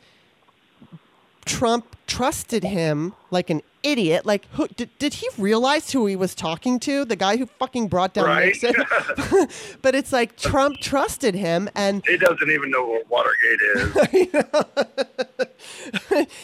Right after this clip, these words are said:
Speaker 1: He, it's like Trump trusted him. So it's like Bob Woodward was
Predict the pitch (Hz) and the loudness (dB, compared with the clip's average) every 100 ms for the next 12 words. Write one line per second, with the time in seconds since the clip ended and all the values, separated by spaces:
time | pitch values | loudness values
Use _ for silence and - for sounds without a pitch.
0 | - - - - - 247 247 269 - 277 | -20 -18 -16 -16 -4 -2 0 -2 0 -2
1 | 262 - 294 302 - 175 165 - 226 214 | -2 -4 -4 -4 -4 -2 -2 2 0 0
2 | 233 214 - - _ - 226 233 233 185 | -2 -2 -6 -20 _ -2 2 2 2 -2
3 | - 214 220 208 202 170 190 175 - | -4 -2 0 0 -2 0 -2 -2 -8